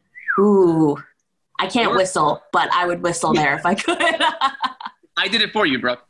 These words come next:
Speaker 2: I did it
Speaker 1: Thank
Speaker 2: for you.
Speaker 1: you.
Speaker 2: I got the whistle there. No, I'm glad you brought that up. Remember how fun they were, Konecny and Lindblom?
Speaker 1: Oh
Speaker 2: Like,
Speaker 1: my God,
Speaker 2: right
Speaker 1: the
Speaker 2: off the bat.
Speaker 1: chemistry, the
Speaker 2: It was
Speaker 1: chemistry
Speaker 2: good.
Speaker 1: between those two, I was like, "Holy crap,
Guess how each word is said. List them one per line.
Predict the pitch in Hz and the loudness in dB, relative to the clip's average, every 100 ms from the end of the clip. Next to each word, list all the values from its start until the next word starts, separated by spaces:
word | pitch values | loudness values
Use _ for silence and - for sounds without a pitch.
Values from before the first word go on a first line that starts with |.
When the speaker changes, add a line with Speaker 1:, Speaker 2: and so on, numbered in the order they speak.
| - | -6
Speaker 2:
I | 139 | -4
did | 160 | -2
it | 170 | -2
Speaker 1:
Thank | - 170 | 0 0
Speaker 2:
for | |
you. | 156 170 | 2 2
Speaker 1:
you. | |
Speaker 2:
I | - | 2
got | 180 196 | -2 -2
the | |
whistle | 175 170 170 | -6 -4 -2
there. | 156 165 - _ _ - | 0 0 -4 _ _ -6
No, | 165 196 | -2 0
I'm | 147 | 0
glad | 151 180 | -2 -2
you | 170 | 0
brought | 185 - | -2 0
that | 160 | 0
up. | |
Remember | 139 180 | 0 0
how | 269 | 0
fun | 220 - 156 | -4 -2 -2
they | 190 196 | 0 0
were, | 202 214 208 _ _ _ - | 0 0 -2 _ _ _ -4
Konecny | 147 151 180 151 | -2 0 -2 0
and | 127 | 0
Lindblom? | 139 156 175 170 - - | 0 0 0 0 -4 -2
Speaker 1:
Oh | 262 | 0
Speaker 2:
Like, | 247 | 0
Speaker 1:
my | |
God, | 220 233 220 | 0 2 2
Speaker 2:
right | |
Speaker 1:
the | 214 | 0
Speaker 2:
off | |
the | 196 | -2
bat. | - 139 | -4 -2
Speaker 1:
chemistry, | 285 339 - 359 359 - _ _ | -2 -4 -2 2 2 -2 _ _
the | 480 | -4
Speaker 2:
It | 480 | -2
was | |
Speaker 1:
chemistry | - 262 339 - 392 | 0 2 0 2 2
Speaker 2:
good. | 311 | 4
Speaker 1:
between | 247 - 247 226 | 2 0 2 4
those | 220 190 185 - | 4 2 0 -2
two, | - 180 156 139 - _ _ _ _ _ _ - | 0 2 2 0 -6 _ _ _ _ _ _ -4
I | 226 220 240 | 2 2 2
was | 247 247 | 0 -2
like, | 233 196 - | -2 -4 -6
"Holy | _ - 262 262 285 294 294 294 _ _ _ - | _ 0 4 4 4 2 0 -4 _ _ _ -10
crap, | - 254 220 160 | -4 -2 -2 -2